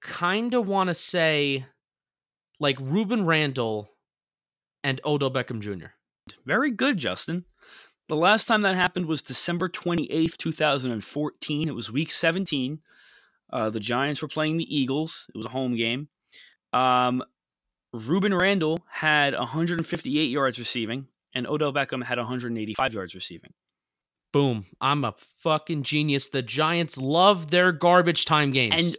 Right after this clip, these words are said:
Speaker 2: what's really important is this is the guy's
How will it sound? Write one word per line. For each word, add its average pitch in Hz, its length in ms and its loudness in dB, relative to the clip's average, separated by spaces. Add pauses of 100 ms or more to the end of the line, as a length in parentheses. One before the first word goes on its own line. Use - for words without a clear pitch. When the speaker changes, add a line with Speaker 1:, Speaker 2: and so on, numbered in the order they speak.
(140)
Speaker 2:
what's 151 400 -2
really 202 440 0
important 202 540 2 (680)
is 190 480 4 (640)
this 185 240 2
is 175 200 0
the 175 100 -2
guy's 160 420 4